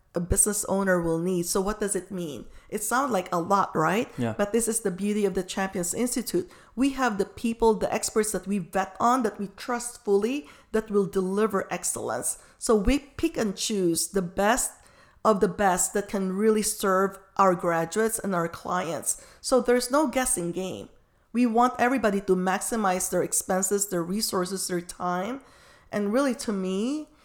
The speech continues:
Speaker 1: Eric and Dallin, like, everybody has the chance, equal opportunity to succeed. The question now is, how fast are you gonna get there? Because you can get there in ten years and fifteen years.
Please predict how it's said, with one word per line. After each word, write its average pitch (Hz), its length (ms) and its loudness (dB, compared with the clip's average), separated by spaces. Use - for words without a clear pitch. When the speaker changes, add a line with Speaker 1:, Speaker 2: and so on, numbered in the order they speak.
Speaker 1:
Eric 226 340 0
and 214 180 -2
Dallin, 202 480 2
like, 202 360 -2
everybody 220 480 0
has 208 200 -2
the 180 80 -2
chance, 196 680 0
equal 220 300 2
opportunity 202 540 0
to 175 60 -2
succeed. 175 760 -4
The 202 80 -2
question 233 560 -4
now 185 240 4
is, 175 460 0
how 240 180 2
fast 240 640 -2
are 208 80 0
you 196 100 -2
gonna 190 220 -2
get - 240 -6
there? - 340 -8
Because 226 240 0
you 330 80 2
can 349 220 0
get 247 220 0
there 196 100 0
in 180 140 -4
ten 185 300 -4
years 240 320 -4
and 185 140 -6
fifteen 208 460 -6
years. - 320 -6